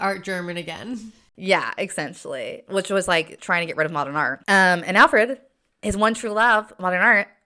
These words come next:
Speaker 2: he was, so he was fucking pissed. He sees this and he's like, "Nah, brah, that's, you started a fight with me now. Like,
Speaker 1: Mm.
Speaker 2: me and Hitler are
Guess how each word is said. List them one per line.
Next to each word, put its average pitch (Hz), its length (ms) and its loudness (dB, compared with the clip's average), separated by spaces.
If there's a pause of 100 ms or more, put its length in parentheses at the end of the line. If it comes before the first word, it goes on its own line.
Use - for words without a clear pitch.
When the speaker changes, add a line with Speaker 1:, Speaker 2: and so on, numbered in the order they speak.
(140)
Speaker 2:
he 277 140 -2
was, 269 140 -2
so - 280 4
he 269 100 4
was 294 140 -4
fucking 277 480 0
pissed. - 680 -2
He 262 80 -4
sees 294 280 -6
this 277 200 -2
and 254 80 -4
he's 247 140 -4
like, 240 180 -4 (640)
"Nah, 220 240 4
brah, 165 260 2
that's, 180 400 -6
you 208 140 -8
started 190 400 -2
a 156 80 -2
fight 147 240 -6
with - 140 -18
me - 120 -20
now. - 300 -18
Like, - 220 -12
Speaker 1:
Mm. - 500 -20
Speaker 2:
me 208 140 -8
and 190 80 -8
Hitler 170 500 -6
are 156 480 -6